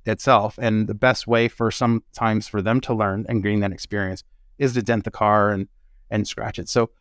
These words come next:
those parameters are those things that I try and look at and get in sync between the business side, investor side, and the team of saying, "Are you o-,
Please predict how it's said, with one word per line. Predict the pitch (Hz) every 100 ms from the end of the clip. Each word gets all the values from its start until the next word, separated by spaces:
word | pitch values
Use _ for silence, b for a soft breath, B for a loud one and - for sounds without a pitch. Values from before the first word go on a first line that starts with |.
| _
those | 139 170
parameters | - - 131 127 139 131 - - - - _ _ _ _ _ _ _ _ _
are | 127 110
those | 120 113 -
things | 131 123 117 -
that | 113 113 - _ _ _ _ _ _ _ _
I | 120
try | - - 123 123
and | 123 113 117 107 113
look | 113 117 -
at | 135 156 - _ _ _
and | 127 117
get | 113 113
in | 107
sync | - - 113 - - _
between | 117 - - 117 110 107 107 _ _ _ _ -
the |
business | 98 117 139 135
side, | 151 151 147 151 156 _ _ _ _ _ _ _ 123
investor | 104 107 - 127
side, | - 151 151 139 147 _ _ _ -
and | 113
the | 107
team | - 117 104 113 - _ - -
of | 110
saying, | - 117 110 -
"Are | 135 160
you | 165 180 180
o-, | 175